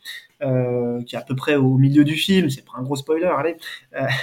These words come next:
<laughs> et qui va, euh, qui va être assez, euh, impressionnante, plu-, enfin, plutôt réussie. Euh, donc on a affaire à un vrai produit qui, qui fonctionne bien, qui, qui marche droit,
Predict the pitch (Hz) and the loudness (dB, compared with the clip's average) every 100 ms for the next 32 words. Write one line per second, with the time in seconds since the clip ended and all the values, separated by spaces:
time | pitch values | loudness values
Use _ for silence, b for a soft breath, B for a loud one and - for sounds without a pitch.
0 | - 175 - 127 - 110 160 160 180 165 | -6 -8 -6 -8 -8 -2 0 0 0 6
1 | 185 185 175 151 143 139 135 147 165 165 | 8 10 10 8 8 4 0 4 4 4
2 | 151 - 190 185 156 147 135 156 165 170 | -2 0 6 6 6 4 2 -2 0 2
3 | 208 220 151 - - 139 131 156 180 156 | 2 0 -10 -20 -6 -4 -2 0 4 6
4 | 151 151 214 233 269 - B B B B | 4 2 0 2 2 -2 B B B B
5 | - 143 139 135 135 139 - - _ _ | -10 -2 0 0 0 -4 -10 -18 _ _
6 | _ 175 175 202 202 202 226 185 175 180 | _ -4 2 4 4 4 4 2 0 0
7 | 180 185 160 175 190 220 - - _ _ | 0 0 2 2 2 0 -4 -16 _ _
8 | _ b b _ _ _ _ _ - 165 | _ b b _ _ _ _ _ -12 -2
9 | 202 185 185 180 160 160 151 175 170 147 | 2 2 4 2 4 4 4 2 -2 -2
10 | 135 131 147 147 143 143 135 143 147 175 | -2 -2 0 0 0 0 2 4 4 2
11 | 185 | 0